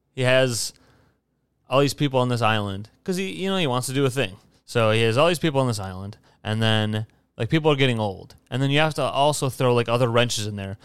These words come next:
So then there's this, like, uh, this, uh, one woman just walks somewhere, and then she just dies. So no one knows how she dies, really, and she's just floating in water. So then some of these young kids,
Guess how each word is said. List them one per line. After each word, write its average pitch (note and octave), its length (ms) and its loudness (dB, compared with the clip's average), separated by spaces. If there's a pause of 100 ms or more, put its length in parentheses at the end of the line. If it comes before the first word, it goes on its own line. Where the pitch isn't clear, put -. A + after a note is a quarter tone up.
(160)
So C#3 160 0
then C3+ 180 2
there's C3 140 -2
this, B2+ 220 -6
like, A#2+ 260 -2
uh, G#2+ 280 0 (1300)
this, B2 260 -4 (540)
uh, - 380 -20 (420)
one F3+ 380 2
woman D3+ 480 0 (180)
just B2 540 0 (480)
walks - 600 -4 (280)
somewhere, A2 640 -4
and B2 120 -2
then A#2 120 -2
she A#2+ 180 -2
just A2 220 -2
dies. F#2+ 500 -6
So A#2 260 -2
no D3 140 0
one F#3+ 140 0
knows F#3 180 0
how D#3+ 160 2
she D#3 140 -4
dies, G#2+ 420 -2
really, G#2+ 340 -2 (240)
and A#2 140 -4
she's A#2+ 160 -2
just A#2+ 140 -4
floating A#2+ 340 2
in A2 100 -2
water. F#2 320 -8 (220)
So C#3 160 -2
then C3 160 0
some D#3 200 -4
of D#3+ 60 -4
these C#3 140 -2
young D3 160 -2
kids, A#2 500 -4